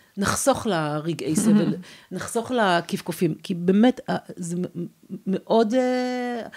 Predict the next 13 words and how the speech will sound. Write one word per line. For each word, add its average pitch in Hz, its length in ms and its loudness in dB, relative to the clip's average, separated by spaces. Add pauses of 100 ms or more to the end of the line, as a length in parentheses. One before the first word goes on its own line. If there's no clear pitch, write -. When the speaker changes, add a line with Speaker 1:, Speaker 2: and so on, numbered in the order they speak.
(180)
Speaker 1:
הדרך, 208 340 0
אה, 175 300 -4
הייתה, 175 200 -6 (580)
ח-, - 380 -8 (160)
חלק 208 260 0
מהדרך 165 260 2
שלי 160 160 -2
הייתה 156 200 -4
ממש 147 200 -6
דרך 147 360 -6
חתחתים. 156 580 -4 (720)
אז, 151 200 -6
אה, 156 580 0